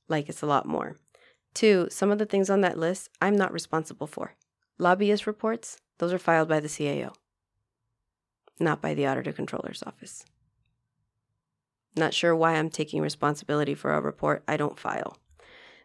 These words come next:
The election stipends, I have emailed documentation from the clerk recorder herself acknowledging that they didn't send them to us to pay. How was I going to pay something I didn't even know I had to pay?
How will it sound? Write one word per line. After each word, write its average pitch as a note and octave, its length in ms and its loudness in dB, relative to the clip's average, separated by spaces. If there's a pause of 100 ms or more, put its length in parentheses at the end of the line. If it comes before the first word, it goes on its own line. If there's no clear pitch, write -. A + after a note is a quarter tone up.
The F#3 140 4
election E3 480 4
stipends, G#3 720 0 (400)
I F3 80 4
have G3+ 340 4 (260)
emailed A3 360 4
documentation F#3 840 -2
from G#3+ 440 2
the G#3 80 0
clerk G3 280 -4
recorder F3 400 0
herself E3+ 440 0
acknowledging E3+ 640 0
that F3 160 -2
they G3 120 0
didn't G3 320 0
send G#3 400 2
them D3+ 160 -2
to - 160 -12
us - 380 -12 (540)
to D3 100 -6
pay. - 320 -10 (1700)
How F3+ 200 4
was G#3+ 160 0
I G#3+ 100 4
going F3+ 240 0
to - 100 -10
pay E3 180 0
something D#3+ 340 -4
I D#3 100 -2
didn't D#3 260 -2
even D3+ 200 -2
know C3+ 200 -2
I C#3+ 60 -6
had D#3+ 160 -12
to - 80 -20
pay? - 200 -18